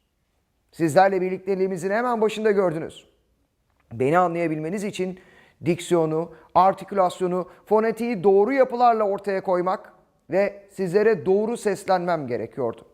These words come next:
Bundan sonraki süreçte daha iyi anlaşılmak istiyorsanız birlikte olalım. En önemlisi, eğer eğitimin pahalı bir öge olduğunu düşünüyorsanız o zaman Peter Drucker'a kulak verin. Şöyle diyor, "Eğitimin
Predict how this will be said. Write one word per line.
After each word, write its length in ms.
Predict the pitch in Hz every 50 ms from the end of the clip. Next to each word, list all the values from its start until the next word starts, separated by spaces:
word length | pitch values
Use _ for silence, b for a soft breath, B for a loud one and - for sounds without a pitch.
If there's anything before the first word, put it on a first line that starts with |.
| _ _ _ _ _ B B B B B B -
Bundan 260 | 151 156 185 202 220
sonraki 320 | 214 214 214 196 196 196
süreçte 540 | - 185 196 196 185 - - 208 202 185 B B B B B - 120
daha 260 | 151 196 240 269 277 262
iyi 160 | 240 233 233
anlaşılmak 540 | 220 214 214 214 208 - 208 208 208 202 202
istiyorsanız 720 | - - - 214 214 208 214 226 220 220 226 214 - - _ _ _ _ _ _ _ _ _ _ _ _
birlikte 380 | - 170 156 147 147 147 - 160
olalım. 320 | 139 127 117 107 101 - - _ _ b b b b b b b -
En 160 | 247 254 240
önemlisi, 540 | 226 190 175 151 143 131 113 - - - - b b b b b b
eğer 240 | 175 208 247 269 254
eğitimin 520 | 233 220 233 233 - 247 233 254 262 254
pahalı 420 | - - 196 202 202 214 226 269 269
bir 120 | 262 254
öge 200 | 233 226 214 214
olduğunu 440 | 240 226 214 196 170 208 202 190 170
düşünüyorsanız 880 | 165 175 - 196 190 202 208 208 202 208 214 208 202 220 220 - - b b b b b b
o 100 | 165 185
zaman 360 | 156 214 208 208 208 202 190
Peter 400 | - 190 196 190 214 202 196 190
Drucker'a 600 | 160 190 196 202 202 196 196 190 190 180 - - - _ _ _ _ _
kulak 420 | _ - - 147 156 139 120 - -
verin. 200 | 120 98 95 - - _ _ _ _ _ _ _ _
Şöyle 400 | _ - - 196 214 214 190 147
diyor, 220 | 123 123 107 - - - _ _ _ _ _ b b b b b b
"Eğitimin 560 | 147 160 165 175 170 190 190 208 196 170 -